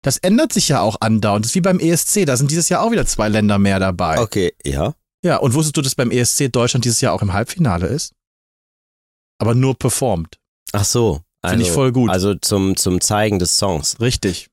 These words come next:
Speaker 2: Dann sind sie alle, äh,
Speaker 1: Genau,
Speaker 2: Gastgeber.
Speaker 1: ist fairer
Speaker 2: Nee,
Speaker 1: nämlich,
Speaker 2: wie sagt
Speaker 1: weil nämlich
Speaker 2: man, die
Speaker 1: sonst
Speaker 2: Big
Speaker 1: die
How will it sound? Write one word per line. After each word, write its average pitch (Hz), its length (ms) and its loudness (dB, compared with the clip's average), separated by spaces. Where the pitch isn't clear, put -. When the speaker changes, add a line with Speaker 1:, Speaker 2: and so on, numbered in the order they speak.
Speaker 2:
Dann 95 360 -2
sind 92 240 0
sie 90 200 0
alle, 95 320 2
äh, 76 60 -2
Speaker 1:
Genau, 123 240 0
Speaker 2:
Gastgeber. - 340 0
Speaker 1:
ist 76 120 -2
fairer 139 400 2
Speaker 2:
Nee, 98 100 2
Speaker 1:
nämlich, - 220 0
Speaker 2:
wie - 20 -2
sagt 107 80 0
Speaker 1:
weil 110 60 0
nämlich 92 240 2
Speaker 2:
man, - 100 2
die - 40 -2
Speaker 1:
sonst - 20 -2
Speaker 2:
Big 90 80 -2
Speaker 1:
die 120 60 -4